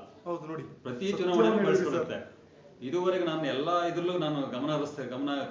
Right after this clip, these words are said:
Speaker 2: ತರ್ತಾನೆ ಇದ್ದೀನಿ. ಚುನಾವಣಾ ಶಾಖೆ ಅವ್ರಿಗೆ ಇರ್ಬೋದು, ಎಲ್ಲರಿಗೂ ಎಲ್ಲಾನು ಭಯ ಬಳಸ್ಕೊಳ್ತಾರೆ. ಒಂದೇ ಒಂದು ಫೆಸಿಲಿಟಿ ಕೊಡಲ್ಲ.
Speaker 1: ಹ್ಮ್.
Speaker 2: ಅಲ್ಲಿದ್ದು ಶೌಚಾಲಯ ವ್ಯವಸ್ಥೆ ಇರ್ಬೋದು, ದುರಸ್ತಿ ಇರ್ಬೋದು, ಚಾವಣಿ ದುರಸ್ತಿ ಇರ್ಬೋದು,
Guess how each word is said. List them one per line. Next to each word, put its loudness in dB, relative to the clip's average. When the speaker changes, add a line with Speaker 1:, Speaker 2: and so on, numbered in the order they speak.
Speaker 2:
ತರ್ತಾನೆ -2
ಇದ್ದೀನಿ. -4
ಚುನಾವಣಾ -6
ಶಾಖೆ -6
ಅವ್ರಿಗೆ -2
ಇರ್ಬೋದು, -6
ಎಲ್ಲರಿಗೂ -6
ಎಲ್ಲಾನು -2
ಭಯ 0
ಬಳಸ್ಕೊಳ್ತಾರೆ. -10
ಒಂದೇ -4
ಒಂದು 0
ಫೆಸಿಲಿಟಿ -4
ಕೊಡಲ್ಲ. -6
Speaker 1:
ಹ್ಮ್. -8
Speaker 2:
ಅಲ್ಲಿದ್ದು -4
ಶೌಚಾಲಯ -2
ವ್ಯವಸ್ಥೆ -4
ಇರ್ಬೋದು, -6
ದುರಸ್ತಿ -6
ಇರ್ಬೋದು, -4
ಚಾವಣಿ -6
ದುರಸ್ತಿ -8
ಇರ್ಬೋದು, -8